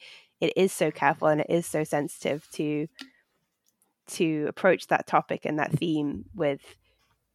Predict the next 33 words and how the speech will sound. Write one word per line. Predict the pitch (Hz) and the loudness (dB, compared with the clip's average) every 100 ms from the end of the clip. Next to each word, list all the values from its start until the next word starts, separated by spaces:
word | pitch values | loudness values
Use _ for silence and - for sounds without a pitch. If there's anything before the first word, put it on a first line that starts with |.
| _ - | _ -6
with | 185 165 | -4 -4
real, | 170 180 175 160 | 2 4 6 4
like, | 160 - - _ _ | 2 -2 -8 _ _
knowledge | 185 180 175 165 160 | 2 6 6 6 2
and | - | -4
expertise. | - - - 170 156 | -6 -10 -6 -2 -2
You | 151 | -4
f-, | - - | -8 -6
you | 170 | -2
really | 175 165 | 0 0
feel | - - 170 165 | 0 2 4 4
the | - | 2
sense | 156 143 - | -2 -2 -4
that | - | -6
they, | 147 143 143 - _ _ _ _ | -2 -2 -2 -6 _ _ _ _
they | - 151 | -4 0
did | 160 156 | 2 2
actually | - - 165 | 0 -4 -6
consult | 151 151 147 147 - | -4 -2 0 0 -2
with | 139 _ _ _ _ - | -12 _ _ _ _ -8
people | 180 - 143 | -6 -4 -4
with | 143 147 _ _ | -4 -6 _ _
lived | 160 - | -6 -6
experience, | - - 147 143 - - | -12 -6 -2 -2 -4 -6
and | 139 135 - _ _ | -6 -6 -10 _ _
yeah, | 170 156 | 2 4
they | 147 | 2
really | 165 185 185 | 0 0 0
did | 160 160 - - _ | 0 -2 -4 -18 _
authentically | 160 - 160 170 - - 143 | -6 0 2 2 -4 -8 -6
capture | 160 - - | -4 -4 -6
something | - 156 151 139 | -6 -4 -6 -8
true | - 175 156 - | -4 0 2 0